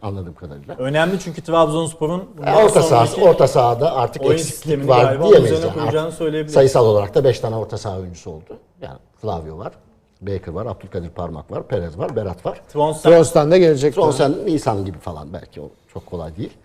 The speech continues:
Speaker 2: Ligin ikinci yarısı.
Speaker 1: Ama
Speaker 2: Bundan
Speaker 1: olsun
Speaker 2: çok
Speaker 1: Nisan
Speaker 2: büyük
Speaker 1: gibi
Speaker 2: beklenti
Speaker 1: bile
Speaker 2: olacak
Speaker 1: gelmesi
Speaker 2: tabii.
Speaker 1: önemli. Çünkü yazın elde var mı yok mu onu öğreniriz. O da önemli. Yani tekrar söylüyorum bu sene Trabzonspor için hazırlık senesi. Bak mesela anlatayım size. İki bin onda Şenol Hoca geldiğinde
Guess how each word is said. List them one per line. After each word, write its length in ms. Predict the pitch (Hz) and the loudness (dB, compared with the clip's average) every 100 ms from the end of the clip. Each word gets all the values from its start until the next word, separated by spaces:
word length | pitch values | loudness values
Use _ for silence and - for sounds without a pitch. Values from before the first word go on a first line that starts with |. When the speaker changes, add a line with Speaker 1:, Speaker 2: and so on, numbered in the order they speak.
| _ _ _ 127 | _ _ _ -12
Speaker 2:
Ligin 200 | 143 160 | -8 -6
ikinci 320 | 160 160 151 | -6 -8 -2
yarısı. 180 | 151 127 | 0 4
Speaker 1:
Ama 100 | 185 | 8
Speaker 2:
Bundan 120 | 233 | 8
Speaker 1:
olsun 180 | 208 175 | 6 4
Speaker 2:
çok 100 | 185 | 6
Speaker 1:
Nisan 260 | 180 180 202 | 6 6 6
Speaker 2:
büyük 120 | 208 | 6
Speaker 1:
gibi 120 | 190 | 4
Speaker 2:
beklenti 220 | 156 147 | 4 4
Speaker 1:
bile 80 | 143 | 4
Speaker 2:
olacak 200 | 127 135 | 6 4
Speaker 1:
gelmesi 200 | 127 127 | 4 0
Speaker 2:
tabii. 100 | - | 0
Speaker 1:
önemli. 260 | 117 123 262 | 0 0 -4
Çünkü 280 | - 185 226 | -4 -6 -4
yazın 340 | 262 156 190 - - | 2 4 4 -2 0
elde 320 | 170 151 165 | 2 4 6
var 140 | 165 170 | 6 4
mı 180 | 160 240 | 2 4
yok 220 | 214 - | 4 4
mu 60 | |
onu 100 | 285 | 4
öğreniriz. 540 | 226 127 98 104 - - | 6 6 4 -2 -6 -2
O 160 | 175 | 2
da 100 | 135 | 4
önemli. 220 | 104 92 226 | 2 -2 -4
Yani 180 | 220 | -2
tekrar 320 | 247 110 196 151 | 0 0 0 0
söylüyorum 340 | 113 104 123 | -2 -6 -6
bu 40 | 190 | -6
sene 200 | 208 127 | -6 -4
Trabzonspor 480 | 180 180 147 - 143 | -2 -2 -4 -8 -12
için 180 | 226 - _ _ _ _ | -12 -16 _ _ _ _
hazırlık 440 | 196 220 247 240 | 2 4 4 2
senesi. 420 | - 123 92 - 120 | 2 0 0 -6 -4
Bak 160 | - 240 | -2 0
mesela 360 | 226 185 151 | 2 4 4
anlatayım 420 | 196 190 180 139 | 4 4 4 2
size. 200 | 120 113 | -6 -8
İki 260 | 156 - 202 | -8 -6 2
bin 200 | 185 180 - - _ _ _ | 2 2 -10 -20 _ _ _
onda 420 | 147 170 180 180 151 | 4 6 6 6 4
Şenol 280 | 127 135 | 4 2
Hoca 180 | 127 110 | 2 2
geldiğinde 720 | 98 107 104 95 98 123 262 | 2 2 2 -2 -6 -2 -4